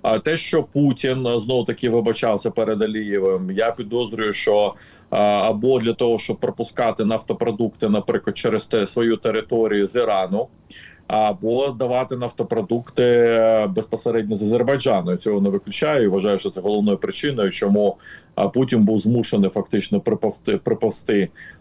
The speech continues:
е, до Алієва для того, щоб, е, е, починати,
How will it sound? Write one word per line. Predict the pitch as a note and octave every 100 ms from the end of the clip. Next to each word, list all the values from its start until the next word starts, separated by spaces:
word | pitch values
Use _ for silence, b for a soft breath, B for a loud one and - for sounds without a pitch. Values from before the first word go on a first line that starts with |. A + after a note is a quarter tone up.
| -
е, | G2 F#2
до | E2+ A2
Алієва | G2+ A#2+ B2 D3+ D#3+ A#2
для | F#2+ G2+
того, | - A2+ A2+
щоб, | - G#2+ G#2 -
е, | G2+ F#2+ - B B -
е, | G#2 G2+
починати, | G#2+ - A#2 B2 -